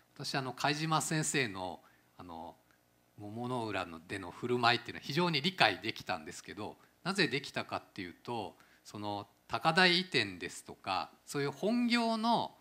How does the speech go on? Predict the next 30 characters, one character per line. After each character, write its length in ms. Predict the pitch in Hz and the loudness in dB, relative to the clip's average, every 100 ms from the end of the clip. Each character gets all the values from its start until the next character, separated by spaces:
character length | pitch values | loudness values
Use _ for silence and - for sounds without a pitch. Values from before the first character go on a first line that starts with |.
| _ _ _ _ _ | _ _ _ _ _
こ 220 | - 98 | -10 -8
う、 20 | 87 | -6
再 280 | - 120 | 0 0
開 260 | 117 - 117 | 0 0 0
っ 40 | |
て 200 | 113 - | -2 -6
い 100 | 101 101 | -6 -6
う 100 | 107 | -8
も 140 | 104 | -12
の 120 | 101 | -12
に、 260 | 95 117 90 | -8 -6 0
ま 100 | 151 117 | 4 4
あ、 100 | 80 - _ _ | 2 -12 _ _
そ 140 | - | -6
こ 100 | 151 | 0
に、 140 | 233 240 | 4 4
こ 140 | 233 190 | 4 0
う、 20 | |
寄 140 | - | 4
与 180 | 247 135 | 6 6
し 120 | - | 2
よ 120 | 120 | 0
う 60 | 107 | -2
と 140 | - | -4
思 140 | 101 95 | -8 -8
っ 40 | |
て 500 | - _ - 110 87 - _ | -12 _ -2 -2 -2 -8 _
行 120 | - 110 | -14 -14
っ 40 | |
て、 460 | _ 165 147 78 | _ 4 4 4